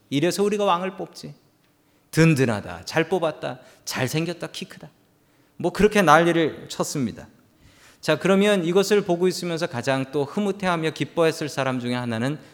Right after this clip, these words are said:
사무엘입니다. 후임을 잘 뽑아놔서 백성들이 후임 때문에 든든해하고 있는 것을 보면서 "그래, 내가 이제 은퇴할 때가 됐구나. 이제 나는, 나는 뒤로 나가고 이제 사울이 하나님 의지해서 나라를 다스려야지."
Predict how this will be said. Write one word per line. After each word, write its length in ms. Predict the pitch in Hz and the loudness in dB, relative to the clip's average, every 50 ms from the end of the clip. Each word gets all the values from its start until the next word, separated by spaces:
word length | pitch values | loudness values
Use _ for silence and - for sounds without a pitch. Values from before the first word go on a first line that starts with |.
| _ _ | _ _
사무엘입니다. 880 | - - - - 156 165 170 170 175 175 160 110 95 90 92 - - - _ _ _ _ _ _ _ _ _ - - - - - - - - | -14 -14 -8 -8 -8 -6 -6 -6 -6 -8 -8 -8 -10 -10 -12 -14 -16 -18 _ _ _ _ _ _ _ _ _ -20 -20 -20 -20 -20 -20 -14 -4
후임을 320 | - 185 190 190 196 190 | -2 0 2 2 2 0
잘 340 | 190 - - - - - - | -2 -4 -8 -10 -10 -12 -6
뽑아놔서 800 | - 156 165 165 165 156 147 131 123 - 147 135 131 123 117 - | -4 -2 0 0 0 0 0 0 -2 -2 -6 -6 -6 -8 -6 -4
백성들이 460 | 131 123 123 - 151 143 139 139 147 | -4 -2 -2 -2 -2 -2 0 -2 -2
후임 360 | 143 139 - 180 175 170 165 | -4 -2 -2 -2 -2 -2 0
때문에 760 | - 160 147 143 135 135 151 160 160 147 123 117 - - - - | 0 0 2 2 2 2 2 4 2 2 0 -4 -8 -16 -20 -12
든든해하고 640 | - - 147 156 151 165 170 165 160 156 151 147 143 147 | -2 0 0 2 2 0 0 0 0 0 0 0 -2 -4
있는 160 | 143 135 131 | -4 -4 -4
것을 220 | 127 123 - 135 120 | -4 -4 -6 -8 -6
보면서 360 | - 113 113 113 110 - 110 | -4 -4 -2 -4 -4 -6 -6
"그래, 460 | - - 117 120 120 110 101 95 92 - - - - - - - - _ _ _ - | -4 0 2 4 4 4 2 0 -4 -10 -16 -20 -20 -20 -20 -20 -20 _ _ _ -4
내가 240 | 104 107 101 120 | -2 0 0 0
이제 180 | 123 123 120 151 | 0 0 -2 -2
은퇴할 440 | 143 127 127 127 - 156 151 143 143 | -2 -2 -2 -2 -2 -4 -4 -4 -4
때가 160 | 156 151 160 | -6 -6 -6
됐구나. 420 | 151 143 - - - 131 135 131 - _ _ _ _ _ | -8 -8 -10 -12 -12 -12 -12 -14 -16 _ _ _ _ _
이제 120 | - 110 110 | -16 -10 -4
나는, 420 | 110 113 110 117 131 131 117 - - | -2 0 0 0 0 -2 -4 -4 -4
나는 300 | 113 127 127 143 135 120 - - - - - - - | -2 -2 -2 -2 -4 -6 -8 -16 -20 -20 -20 -20 -14
뒤로 240 | - - 127 127 147 | -8 -4 -4 -2 0
나가고 640 | 151 127 113 104 107 104 101 147 139 151 131 117 - - _ _ - - _ - | 0 0 0 0 -2 -4 -4 -6 -6 -6 -8 -12 -16 -20 _ _ -20 -20 _ -8
이제 160 | 113 117 123 | -6 -4 -4
사울이 560 | 117 - 147 147 143 135 135 139 131 120 110 107 - - _ _ _ _ | -2 -2 0 0 0 0 0 -2 -2 -4 -6 -12 -16 -20 _ _ _ _
하나님 380 | - 160 160 160 156 160 160 | -8 -2 0 0 0 2 2
의지해서 640 | 151 143 131 120 131 131 127 120 - 147 139 143 139 - | 2 0 0 0 0 0 0 0 -2 -4 -6 -6 -6 -4
나라를 380 | 107 110 110 117 117 120 127 | -2 -2 0 2 2 0 0
다스려야지." 840 | 123 123 104 - - 117 110 104 95 92 87 - 76 62 65 73 | 0 -4 -4 -4 -4 -6 -4 -4 -6 -6 -10 -10 -12 -14 -14 -16